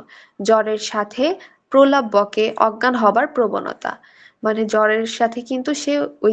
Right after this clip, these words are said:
যে বিভিন্ন ধরনের স্বপ্ন দেখে, তারপরে হচ্ছে এ-, সেই সাথে কিন্তু বিভিন্ন ধরনের অচেতন অবস্থায় থাকে এক কথায়, সে বিভিন্ন ধরনের প্রলাপ বকে। তারপরে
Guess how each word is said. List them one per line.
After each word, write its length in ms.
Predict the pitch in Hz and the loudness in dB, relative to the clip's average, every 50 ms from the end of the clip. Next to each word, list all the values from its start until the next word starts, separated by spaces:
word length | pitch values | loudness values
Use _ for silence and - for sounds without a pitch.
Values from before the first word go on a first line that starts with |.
| 214 - | 0 2
যে 80 | 220 220 214 220 214 214 | 0 0 0 0 -2 -4
বিভিন্ন 220 | 208 214 220 226 220 214 | -4 -4 -2 -4 -4 -4
ধরনের 280 | 226 214 208 208 214 214 - | -4 -4 -4 -4 -4 -4 -2
স্বপ্ন 240 | 220 220 220 - 214 214 202 214 | -2 -2 -2 -2 -4 0 0 0
দেখে, 340 | 208 208 - - 220 202 202 208 214 - - - - - _ _ _ _ _ - | 0 0 -2 -4 -4 -4 -4 -4 -8 -12 -20 -20 -20 -20 _ _ _ _ _ -2
তারপরে 400 | 208 208 202 208 - 220 208 208 208 220 226 | -2 -2 0 0 -2 -2 -2 -2 -2 -2 -2
হচ্ছে 360 | 208 208 208 - - - 208 208 208 214 214 - - - _ _ _ - - - | -4 -4 -4 -6 -6 -4 -2 -2 -2 -4 -6 -10 -20 -20 _ _ _ -12 -8 -8
এ-, 80 | 214 - | -4 -2
সেই 160 | - 226 220 214 - | 0 -2 0 -2 -2
সাথে 200 | 214 208 214 220 214 - | -4 -4 -4 -6 -6 -4
কিন্তু 300 | 220 220 214 214 - 220 220 220 214 | -6 -6 -6 -4 -4 -4 -2 -2 -2
বিভিন্ন 240 | 214 214 214 214 220 208 214 226 | -4 -2 -2 -2 -4 -4 -2 -2
ধরনের 420 | 208 208 208 208 208 208 208 208 214 214 220 _ _ _ _ _ _ - - _ _ _ - - 254 | 0 0 0 -2 -4 -6 -6 -6 -8 -10 -12 _ _ _ _ _ _ -20 -20 _ _ _ -2 0 0
অচেতন 360 | 254 254 302 285 294 285 254 226 214 | 0 0 -4 -2 -2 0 0 0 0
অবস্থায় 300 | 190 196 196 - - 202 - | -2 -2 -6 -8 -8 -8 -8
থাকে 160 | 202 190 - - 202 | -8 -6 -4 -4 -6
এক 60 | - - - | -6 -6 -10
কথায়, 320 | 185 190 - 196 - - - _ _ _ _ - - | -10 -8 -8 -8 -8 -10 -10 _ _ _ _ -12 -6
সে 140 | - 226 233 302 359 349 _ - | -4 -2 -2 -2 -4 -6 _ -8
বিভিন্ন 240 | 233 214 233 220 208 208 214 | -8 -6 -6 -6 -6 -4 -2
ধরনের 280 | 220 220 220 226 320 359 - - | -2 -2 -2 -2 -4 -4 -4 -2
প্রলাপ 320 | 247 233 226 214 196 - - - | 0 0 2 0 0 -2 -4 -6
বকে। 280 | 160 175 - - - - - _ _ _ _ _ _ _ _ _ _ _ _ _ _ _ - _ _ _ _ - - - - - _ _ _ _ _ _ _ _ _ _ _ _ _ _ _ - | -6 -6 -6 -10 -18 -20 -20 _ _ _ _ _ _ _ _ _ _ _ _ _ _ _ -20 _ _ _ _ -20 -20 -20 -20 -20 _ _ _ _ _ _ _ _ _ _ _ _ _ _ _ -2
তারপরে 320 | 240 240 233 233 254 262 | 0 0 2 2 2 2